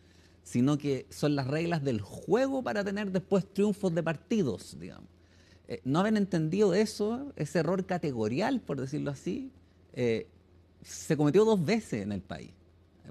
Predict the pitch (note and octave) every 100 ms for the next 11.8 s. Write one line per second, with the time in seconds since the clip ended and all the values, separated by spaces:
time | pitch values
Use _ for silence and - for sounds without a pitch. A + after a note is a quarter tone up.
0 | - F3 D#3 D3 F3+ F3 C#3+ D3+ C#3 B2
1 | - C3+ D3+ D#3 D3 D3+ - - C3 C#3+
2 | D3 C3 C3+ C3 G#2+ - C3 B2+ B2+ B2
3 | C3+ C3 C3 B2 A#2 A#2 A2 A#2 B2+ B2
4 | A#2 C#3 F3 D3+ - C3 C3+ B2+ A#2+ A#2
5 | C3 B2+ A#2+ A#2 A2 A2+ A#2 B2 B2 A#2+
6 | - G#2+ G#2 D2 - G#2 E2+ - C3+ F#3
7 | F#3+ - - - - - - - C3+ C3+
8 | A#2+ A2+ - - - D3 C3+ C3+ - -
9 | - - _ - - D3+ C#3+ C3+ C3+ G3+
10 | B3 C4 C4+ C#3+ - - _ - F3 G#3
11 | G3+ F#3+ E3+ G#3 A3+ A#3+ A#3